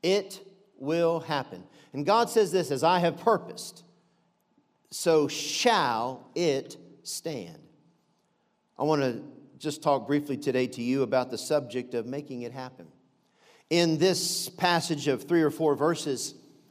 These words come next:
I see some principles, and they're very, very simple principles. But I've got a lot that God's laid on my heart for me to give you today, and I'm gonna do it in very quickly,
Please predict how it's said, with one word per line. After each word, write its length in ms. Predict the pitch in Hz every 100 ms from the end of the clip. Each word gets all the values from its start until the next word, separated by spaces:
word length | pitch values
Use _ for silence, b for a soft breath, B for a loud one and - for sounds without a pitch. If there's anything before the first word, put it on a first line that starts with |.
| -
I 120 | 143
see 180 | 143 160
some 220 | 143 143
principles, 560 | 143 175 170 120 135 127
and 120 | 127
they're 80 | 127
very, 320 | 110 156 156
very 260 | 123 147 143
simple 340 | - 147 123
principles. 680 | 147 147 - 98 104 95 - b b b b
But 100 | 123
I've 160 | 165 170
got 160 | 165
a 60 | 139
lot 340 | 143 147 143
that 120 | 98 107
God's 280 | 131 120
laid 140 | 127 120
on 80 | 113
my 120 | 107
heart 320 | 131 123 -
for 60 | 120
me 120 | 120
to 80 | 117
give 180 | 123 120
you 140 | 120
today, 360 | 120 113 120 127
and 100 | 120
I'm 120 | 127
gonna 140 | 117
do 180 | 113 147
it 80 | 104
in 80 | 104
very 260 | 127 120
quickly, 640 | - 156 156 120 120 113